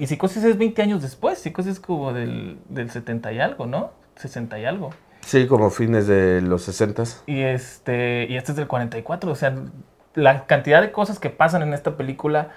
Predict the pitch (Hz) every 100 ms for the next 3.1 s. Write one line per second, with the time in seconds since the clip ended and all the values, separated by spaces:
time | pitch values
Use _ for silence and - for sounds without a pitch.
0 | - - - _ - 117 113 110 127 120
1 | 131 131 151 131 117 131 147 160 135 180
2 | 180 - _ 113 - 120 120 120 117 131